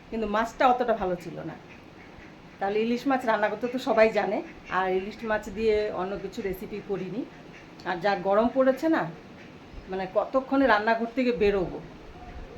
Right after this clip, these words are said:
এইভাবে রান্না করে তাড়াতাড়ি করে বেরিয়ে আসে। আর দোতলায় আরও বেশি গরম লাগে মনে হচ্ছে, আমাদের একতলায় আবার ঠান্ডা, দোতলায় খুব গরম। আবার সারাদিন কাজ টাজ করে মানে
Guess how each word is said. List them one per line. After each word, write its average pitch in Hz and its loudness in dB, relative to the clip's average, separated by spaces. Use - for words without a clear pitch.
এইভাবে 226 2
রান্না 190 2
করে 240 6
তাড়াতাড়ি 214 4
করে 214 2
বেরিয়ে 180 2
আসে। 208 -6
আর 196 0
দোতলায় 247 4
আরও 254 4
বেশি 208 -2
গরম 180 0
লাগে 156 -2
মনে 160 -4
হচ্ছে, 160 -10
আমাদের 202 -2
একতলায় 233 4
আবার 226 6
ঠান্ডা, 170 -4
দোতলায় 240 0
খুব 247 0
গরম। 170 -6
আবার 190 -2
সারাদিন 226 2
কাজ 226 6
টাজ 233 4
করে 220 6
মানে 202 -6